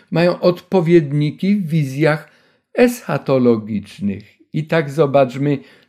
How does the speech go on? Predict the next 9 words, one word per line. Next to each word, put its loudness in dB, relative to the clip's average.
na 0
ten -2
kolor 2
zielony, 2
te 0
prostokąty -2
zielone. -4
Kościół 0
walczący, 0